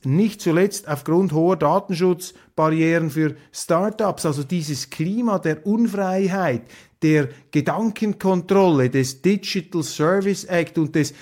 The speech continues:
Medienfreiheitsgesetzes hat doch dazu geführt, dass in der Europäischen Union bezeichnenderweise kein eigener Social-Media-Dienst erfunden werden konnte.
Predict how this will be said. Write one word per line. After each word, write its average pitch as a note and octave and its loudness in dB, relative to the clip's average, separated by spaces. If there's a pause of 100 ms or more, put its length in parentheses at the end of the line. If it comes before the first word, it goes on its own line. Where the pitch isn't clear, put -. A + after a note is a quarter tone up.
(140)
Medienfreiheitsgesetzes F3+ 0 (220)
hat C3+ -4
doch C3 -4
dazu D3+ -4
geführt, C#3+ -4
dass C3 -8
in C3+ -4
der B2 -2
Europäischen A#2 -2
Union D3+ -2
bezeichnenderweise F3 -4 (840)
kein F#3 0
eigener G3 0
Social-Media-Dienst E3 0
erfunden G3 -2
werden G3+ 0
konnte. C#3+ 0